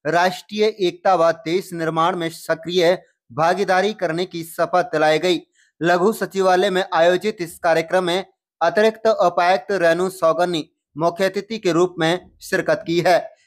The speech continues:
अतिरिक्त उपायुक्त रेणु सौगन ने इस कार्यक्रम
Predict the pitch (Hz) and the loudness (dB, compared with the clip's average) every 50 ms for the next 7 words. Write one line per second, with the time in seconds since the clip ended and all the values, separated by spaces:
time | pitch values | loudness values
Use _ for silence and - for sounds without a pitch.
0 | _ _ - 175 180 220 214 226 220 226 233 226 214 202 180 175 175 185 175 185 | _ _ -4 0 2 2 2 2 0 0 -2 0 2 2 0 0 2 2 2 2
1 | 202 - - 208 190 180 170 170 180 190 180 - 170 156 156 185 180 175 175 185 | 0 0 -2 -2 0 2 2 2 0 -2 -2 0 0 0 2 0 -2 0 -2 -4
2 | - - 185 180 - - - 170 160 160 165 165 - 185 190 190 | -4 -4 -6 -6 -6 -6 -2 0 0 0 0 -2 0 -2 -2 -2